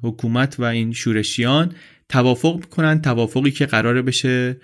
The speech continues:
نشانه‌ای برای آغاز دموکراسی و حاکمیت قانون و عفو عمومی می‌دن، ولی این عفو عمومی شامل حتی بدترین جنایت‌ها هم می‌شه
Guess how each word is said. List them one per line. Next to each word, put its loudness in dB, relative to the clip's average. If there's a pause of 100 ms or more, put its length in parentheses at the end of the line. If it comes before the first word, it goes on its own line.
(380)
نشانه‌ای 6
برای 4
آغاز 0
دموکراسی -2
و 4
حاکمیت -4
قانون 0 (420)
و 2
عفو -2
عمومی 2
می‌دن، 0 (460)
ولی 2
این 0
عفو -2
عمومی 4
شامل 2
حتی 0
بدترین 2
جنایت‌ها 0
هم 0
می‌شه 2